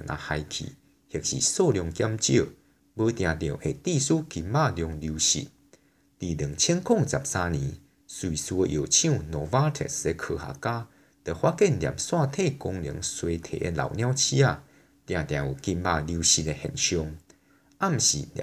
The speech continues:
线体伫维-，维持筋肉、筋肉健康所扮演的要紧角色。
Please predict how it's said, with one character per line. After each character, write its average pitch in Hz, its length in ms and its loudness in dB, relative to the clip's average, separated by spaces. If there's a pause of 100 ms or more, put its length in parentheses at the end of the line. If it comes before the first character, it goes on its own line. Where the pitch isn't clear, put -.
线 - 320 0
体 123 360 -4 (100)
伫 - 200 -10
维-， 87 260 -4 (260)
维 101 160 -4
持 95 320 0
筋 95 320 -6
肉、 135 200 2 (180)
筋 95 200 -4
肉 80 220 2
健 69 240 0
康 117 240 2
所 175 200 0
扮 - 380 0
演 143 160 6
的 85 100 0 (100)
要 107 160 4
紧 98 280 -6
角 104 200 0
色。 - 240 2